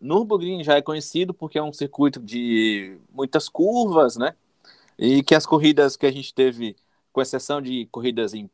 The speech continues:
pista de chuva ou condições, é, diferentes, é, possibilitam corridas bem dinâmicas, né, no sentido de ultrapassagens. Mas eu fico com a impressão de que Nürburgring e Portimão,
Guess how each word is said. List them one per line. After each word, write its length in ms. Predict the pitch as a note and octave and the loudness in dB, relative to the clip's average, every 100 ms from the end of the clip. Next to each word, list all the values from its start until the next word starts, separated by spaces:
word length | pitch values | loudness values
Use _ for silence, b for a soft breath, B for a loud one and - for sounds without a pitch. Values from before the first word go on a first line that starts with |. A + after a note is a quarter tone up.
| - | -8
pista 380 | A2+ - G#2+ | -8 -2 -2
de 100 | F#2+ | 0
chuva 880 | F#2+ - C3+ D#3+ D3 G#2 G2 F#2 E2+ _ | -6 -4 0 2 2 0 -2 -4 -6 _
ou 260 | G#2 A#2 G#2+ | -2 0 -2
condições, 720 | - G#2+ - G#2+ G2 F#2+ - _ _ _ | -2 -6 -4 -4 -4 -10 -14 _ _ _
é, 200 | - G2 | -2 0
diferentes, 720 | F#2+ - A2+ G#2 D#3 D3+ - - _ _ _ | 0 -2 0 0 0 -2 -10 -16 _ _ _
é, 180 | - F#2+ | -8 -8
possibilitam 640 | F#2+ A#2 A#2 B2 B2+ D3 C#3 - | -6 -8 2 2 4 0 -2 -2
corridas 480 | C3 B2+ C3 C#3+ - | 0 4 6 4 2
bem 400 | F#2+ F#2 A2+ C#3+ | -8 -2 0 2
dinâmicas, 680 | E3 C3+ C3 A#2+ F#2 F2+ F#2+ | 0 2 2 0 -2 -4 -2
né, 80 | |
no 100 | G#2+ | -4
sentido 320 | - G2 - G2+ | -4 -8 -4 -2
de 60 | |
ultrapassagens. 920 | G#2+ A#2 A#2+ B2+ - F2 E2 E2+ - _ _ _ _ _ | 4 4 6 4 6 4 4 -8 -20 _ _ _ _ _
Mas 160 | A2+ B2+ | 0 2
eu 80 | E3 | 2
fico 280 | - F#3+ | 0 0
com 60 | F#3+ | 0
a 40 | |
impressão 460 | F3 E3 D#3+ - C3 | 2 2 2 2 -2
de 80 | A#2 | -2
que 120 | C3 | -4
Nürburgring 640 | B2 C3 A#2+ G2+ F#2 F#2 _ | 2 2 4 2 0 -6 _
e 480 | A2+ B2+ A#2+ A2+ G2+ - | 0 2 2 0 -2 4
Portimão, 520 | D3+ E3 - F#2 | 4 4 0 -12